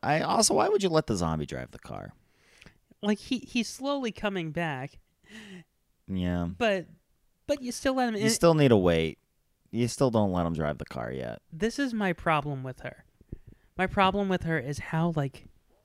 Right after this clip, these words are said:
Speaker 2: how much she is like Bella from, she is and she isn't like Bella from Twilight, 'cause she's like, "I'm hungry.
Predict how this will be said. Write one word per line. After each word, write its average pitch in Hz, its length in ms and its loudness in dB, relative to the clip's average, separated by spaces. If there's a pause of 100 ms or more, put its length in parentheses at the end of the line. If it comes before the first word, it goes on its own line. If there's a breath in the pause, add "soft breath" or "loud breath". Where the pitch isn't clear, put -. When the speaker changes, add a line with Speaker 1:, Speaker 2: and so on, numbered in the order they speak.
(1000)
Speaker 2:
how 202 220 2
much 202 220 6
she - 240 2 (120)
is 170 220 2
like 165 320 -2
Bella 165 500 0
from, 156 480 -4 (160)
she 180 320 -4
is 185 160 2
and 180 140 0
she 160 140 -2
isn't 156 220 -2
like 139 200 -8
Bella 143 300 -4
from 143 300 -8
Twilight, 143 440 -4
'cause 165 140 -6
she's 165 200 -6
like, 170 100 -4 (220 loud breath)
"I'm 220 140 8
hungry. 185 680 6